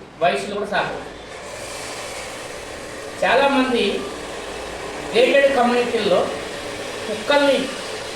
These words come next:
లెక్కలు చేసే వాళ్ళ మీద వదిలి లెక్కలు నుంచి తప్పించుకుంటారు, కుక్కల్ని వదిలి లెక్కలు నుంచి తప్పించుకుంటారు.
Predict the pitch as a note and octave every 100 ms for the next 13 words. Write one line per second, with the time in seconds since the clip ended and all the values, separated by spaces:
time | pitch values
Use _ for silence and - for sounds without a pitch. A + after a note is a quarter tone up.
0 | E3 G#3 G#3 C4+ C4 B3+ B3 A#3 A3+ A3
1 | A3 G3+ A#3+ A3 G#3 A#3 A3+ A3 G#3 -
2 | - - - - - - - G3+ G3+ A#3+
3 | A#3 A3 A#3 A3 G3 G#3+ G#3+ G#3 F#3+ F#3+
4 | - -